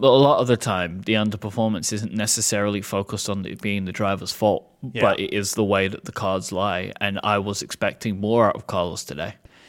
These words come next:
Speaker 1: and
Speaker 2: Yeah,
Speaker 1: we
Speaker 2: I mean,
Speaker 1: didn't
Speaker 2: it,
Speaker 1: get it.
Speaker 2: uh, yeah, not, uh,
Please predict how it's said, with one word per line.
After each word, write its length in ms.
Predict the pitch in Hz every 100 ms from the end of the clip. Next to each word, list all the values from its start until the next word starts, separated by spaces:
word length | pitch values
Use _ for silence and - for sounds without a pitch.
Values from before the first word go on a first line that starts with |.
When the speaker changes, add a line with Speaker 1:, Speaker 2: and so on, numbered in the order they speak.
| -
Speaker 1:
and 80 | -
Speaker 2:
Yeah, 200 | 156 147
Speaker 1:
we 60 | 196
Speaker 2:
I 20 |
mean, 100 | 104
Speaker 1:
didn't 140 | -
Speaker 2:
it, 40 | 170
Speaker 1:
get 180 | 107 107
it. 120 | - _ _ _ -
Speaker 2:
uh, 40 | - -
yeah, 280 | 143 98 113
not, 260 | 147 160 160
uh, 80 | -